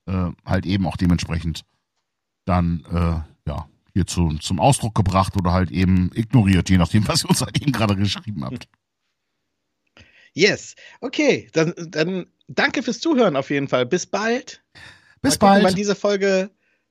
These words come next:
Speaker 2: veröffentlicht wird und ob sie ein Intro hat.
Speaker 1: Die Stussbächis erreicht ihr per Mail. Stuss, S T U S S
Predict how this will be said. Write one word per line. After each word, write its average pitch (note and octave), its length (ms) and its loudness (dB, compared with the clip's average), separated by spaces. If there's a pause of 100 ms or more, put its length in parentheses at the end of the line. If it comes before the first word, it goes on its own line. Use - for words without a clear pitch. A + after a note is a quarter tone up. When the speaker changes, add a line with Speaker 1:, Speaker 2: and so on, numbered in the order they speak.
(120)
Speaker 2:
veröffentlicht D3 540 -6
wird - 380 -6 (460)
und B2+ 100 0
ob - 140 -10
sie C3+ 80 2
ein A#2 100 2
Intro A#2+ 420 -2
hat. - 260 -12 (1900)
Speaker 1:
Die G2 120 8
Stussbächis C#3 680 4
erreicht F#2+ 380 2
ihr F2+ 60 6
per F#2 180 4
Mail. D#2 380 4 (540)
Stuss, - 680 4 (280)
S - 260 4
T C#3+ 200 2
U G2+ 180 -2
S B1+ 240 -2
S - 460 2